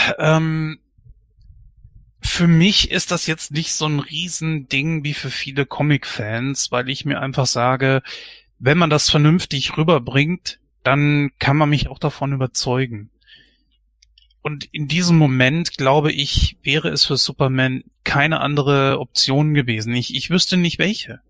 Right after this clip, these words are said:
Deswegen hat man das eigentlich ganz gut dargestellt. Die Menschen waren in Gefahr und irgendwie hätte er es ja lösen müssen. Und wie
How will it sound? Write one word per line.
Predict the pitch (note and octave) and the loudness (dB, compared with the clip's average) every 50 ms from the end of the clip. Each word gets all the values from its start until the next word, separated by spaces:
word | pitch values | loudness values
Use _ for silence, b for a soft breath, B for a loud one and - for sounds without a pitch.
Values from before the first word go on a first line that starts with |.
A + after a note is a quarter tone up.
| _ _ _ _ _ _ _ _ _ - | _ _ _ _ _ _ _ _ _ -2
Deswegen | D3 C3+ - D#3 D3+ C#3+ | 0 0 2 2 4 4
hat | D#3 - A#2+ | 2 2 2
man | E3 D#3+ | 0 0
das | D#3 D3 | 0 2
eigentlich | C#3 C#3+ D#3+ D#3+ D3+ - | 0 0 0 -2 -4 -2
ganz | D#3+ D3+ D3 - | -2 -2 -2 -4
gut | - E3+ D3 - | -6 -10 -8 -2
dargestellt. | - C3 C#3+ F#3 G3 F#3 D3 - - C#3 A#2 G#2+ G2+ G#2 - - - _ | 0 0 0 0 0 0 -2 -2 -2 -2 -4 -6 -8 -12 -16 -18 -20 _
Die | - - C#3 C#3 C#3 | -20 -16 -10 -6 -2
Menschen | C#3 C#3 D3 F3 F3+ - - D#3 C#3+ C3+ | 0 0 2 2 0 0 0 0 0 2
waren | C3+ C#3+ D3 D3+ D3+ | 2 4 2 2 0
in | C3+ B2+ B2 A#2 | -2 -2 -2 -2
Gefahr | A2+ G#2+ - - A2 A2 C3+ G3 C4+ - _ _ _ _ _ | -2 -2 0 2 2 4 4 4 2 0 _ _ _ _ _
und | - D#3+ E3 - - | 0 0 0 0 2
irgendwie | F3 A3+ A#3+ A3 A3+ G#3+ - - F3 F3 G3 F3+ | 2 2 2 2 2 0 0 -2 -2 0 0 2
hätte | C3+ D#3 F3 - F3+ | 2 2 0 0 0
er | F3+ E3 D#3+ | 0 0 0
es | D#3+ - | 0 0
ja | - D3+ D3+ D#3 | 0 0 0 0
lösen | D#3+ - D#3 D3+ D#3 E3 E3+ D#3 D#3 D#3+ D#3+ | -2 -4 -2 0 2 2 2 2 2 2 2
müssen. | F#3+ G#3+ - - - - B2+ - _ _ _ _ B B B B B B | 2 2 2 -2 -6 -10 -20 -20 _ _ _ _ B B B B B B
Und | B C#3 C#3+ C3+ - | B -2 -2 -2 -2
wie | E3+ D#3+ D#3 D#3 D#3 D3+ D3+ C#3+ | -2 0 2 2 2 2 2 0